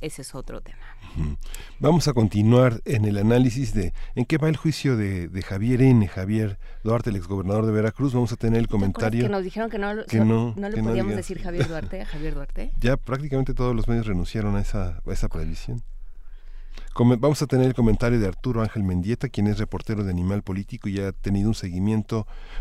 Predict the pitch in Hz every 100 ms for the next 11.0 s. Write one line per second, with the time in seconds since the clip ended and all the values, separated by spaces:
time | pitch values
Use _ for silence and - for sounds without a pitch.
0 | - 147 151 131 107 120 117 107 101 110
1 | 107 107 98 95 - 92 104 101 92 95
2 | - 98 95 - - - - 95 90 107
3 | 107 98 104 117 123 - 120 104 90 87
4 | 82 - 98 82 80 90 82 80 - -
5 | - - 120 117 101 98 104 110 - 101
6 | 104 107 101 90 - - - - 82 95
7 | 95 90 92 104 104 85 87 87 87 -
8 | 85 - 76 - - - - - - -
9 | - - - 180 202 233 262 254 269 226
10 | 220 202 196 220 - 208 190 190 226